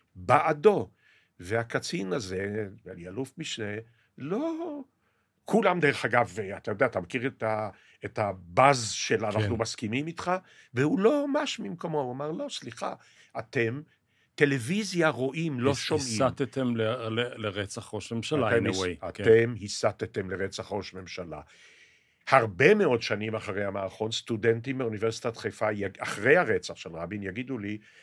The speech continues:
Speaker 1: "ההסתה התחילה כאן." אמרתי, "חברים יקרים,
Speaker 2: מעניין.
Speaker 1: הוא נרצח בתשעים וחמש, זה היה עשרים שנה קודם. על מה אתם מדברים?" אבל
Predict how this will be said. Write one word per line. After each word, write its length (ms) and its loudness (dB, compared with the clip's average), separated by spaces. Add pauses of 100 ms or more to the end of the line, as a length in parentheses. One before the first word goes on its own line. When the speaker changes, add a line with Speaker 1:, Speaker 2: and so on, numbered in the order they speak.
(140)
Speaker 1:
"ההסתה 440 -4
התחילה 420 -4
כאן." 300 -14
אמרתי, 240 -12
"חברים 400 -10
יקרים, 180 -10
Speaker 2:
מעניין. 500 -6
Speaker 1:
הוא 100 -8
נרצח 380 -2
בתשעים 400 -10
וחמש, 500 -16 (220)
זה 140 -2
היה 160 -2
עשרים 360 -6
שנה 320 -8
קודם. 360 -14 (340)
על 140 -4
מה 180 2
אתם 200 -6
מדברים?" 460 -4
אבל 220 -4